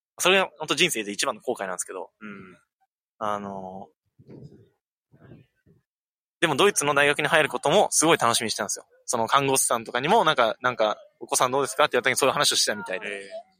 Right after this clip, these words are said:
Speaker 1: がん-、なんかドイツで頑張ってみたいな言ってくれてたみたいで。それで、まあ、聖子とかも、「いや、もうなんかやばかったら金貸すから」みたいな。「全然大丈夫だから」って言って、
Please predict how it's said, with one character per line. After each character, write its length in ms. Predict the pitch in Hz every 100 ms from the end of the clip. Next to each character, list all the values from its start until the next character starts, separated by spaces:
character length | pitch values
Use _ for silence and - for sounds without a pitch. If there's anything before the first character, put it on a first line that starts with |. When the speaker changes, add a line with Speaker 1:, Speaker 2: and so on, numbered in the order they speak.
| _
Speaker 1:
が 100 | 120
ん-、 100 | 117
な 80 | 120
ん 20 |
か 40 |
ド 80 | 113
イ 40 | 110
ツ 80 |
で 40 | 104
頑 100 | 107
張 80 | 107
っ 20 |
て 60 |
み 60 | _
た 60 | 104
い 40 |
な 60 | 92
言 60 | 101
っ 120 | -
て 80 | 117
く 80 | 113
れ 60 |
て 40 | -
た 80 | 98
み 60 |
た 100 | 98
い 60 | 95
で。 100 | - _ _ - _ _
そ 140 | -
れ 80 | 127
で、 200 | 160 - _ _ _ _ _ _ _ _ _ _ _ _ - _ _ _
ま 40 | 143
あ、 20 |
聖 120 | 160
子 80 | 107
と 80 | 104
か 80 |
も、 200 | 98 87 - _ _
「い 40 | - - -
や、 80 |
も 100 | 117
う 40 | 110
な 60 |
ん 40 | 104
か 60 |
や 80 | 113
ば 40 | 175
か 60 |
っ 20 | -
た 80 |
ら 40 | -
金 140 | 123
貸 140 | 127 -
す 40 |
か 80 | 92
ら」 60 | 82
み 60 |
た 80 | _
い 20 |
な。 60 | _
「全 120 | 127
然 100 | 135
大 40 | 131
丈 60 |
夫 40 | 98
だ 60 |
か 60 | -
ら」 40 |
っ 20 | -
て 60 | _ _ _ _ _ _ _ _ -
言 80 | 127
っ 40 |
て、 160 | -